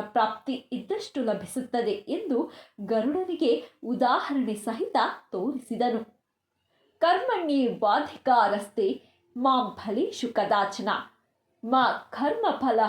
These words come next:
ಹೇತುರ್ಭೋ ಮಾ ತೇ ಸಂಗೋಸ್ತ್ವ ಕರ್ಮಣಿ." ನಿನಗೆ ನಿನ್ನ ಕರ್ಮ ಮಾಡುವುದರಲ್ಲಿ ಮಾತ್ರ ಅಧಿಕಾರವಿದೆ, ಅದರ ಫಲದಲ್ಲಿ ಇಲ್ಲ. ಆದ್ದರಿಂದ ಮಾಡಿದ ಕೆಲಸಕ್ಕೆ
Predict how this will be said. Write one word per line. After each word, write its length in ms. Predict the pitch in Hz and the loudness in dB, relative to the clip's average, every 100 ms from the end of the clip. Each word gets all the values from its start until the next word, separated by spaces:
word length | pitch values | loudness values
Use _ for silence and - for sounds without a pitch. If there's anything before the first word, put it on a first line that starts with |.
| - - | 0 -4
ಹೇತುರ್ಭೋ 840 | 226 277 294 247 180 226 202 - - _ _ _ 226 | -2 0 0 0 0 2 2 -2 -12 _ _ _ -4
ಮಾ 540 | 262 269 214 202 - | 2 2 2 -2 -8
ತೇ 280 | 220 208 254 _ _ - | -6 -6 -6 _ _ 0
ಸಂಗೋಸ್ತ್ವ 680 | 302 320 381 480 508 - 247 214 | 2 2 2 2 0 -2 0 2
ಕರ್ಮಣಿ." 580 | 240 220 202 220 214 - _ _ _ _ _ _ _ _ _ _ _ - | 4 2 2 -2 -2 -6 _ _ _ _ _ _ _ _ _ _ _ -2
ನಿನಗೆ 600 | 269 330 453 392 262 - - | 2 6 6 8 4 2 -6
ನಿನ್ನ 240 | 277 320 320 285 - | -2 0 2 0 4
ಕರ್ಮ 280 | 277 370 480 | 4 4 2
ಮಾಡುವುದರಲ್ಲಿ 920 | 262 247 285 392 370 311 269 247 247 | 2 4 2 2 2 2 4 4 2
ಮಾತ್ರ 480 | 214 196 214 381 - 247 - - - | 2 2 0 0 2 4 4 -2 -2
ಅಧಿಕಾರವಿದೆ, 1000 | 226 185 170 233 214 330 226 226 220 - _ - | -2 -2 -6 -4 -2 -2 -2 -2 -2 -4 _ -2
ಅದರ 220 | 285 294 294 285 - | 2 4 6 4 2
ಫಲದಲ್ಲಿ 520 | - 208 277 294 214 | -8 -4 -2 -2 -2
ಇಲ್ಲ. 320 | 202 - 202 208 320 - _ _ - | -4 -4 -2 -2 -4 -12 _ _ -4
ಆದ್ದರಿಂದ 540 | 233 233 294 330 381 269 247 - - - | -4 -2 -4 -4 0 2 2 -2 -14 -6
ಮಾಡಿದ 520 | 226 233 302 285 226 | -2 0 0 -2 -2
ಕೆಲಸಕ್ಕೆ 760 | 233 220 - 311 - 247 - | 0 -2 -2 -6 0 0 0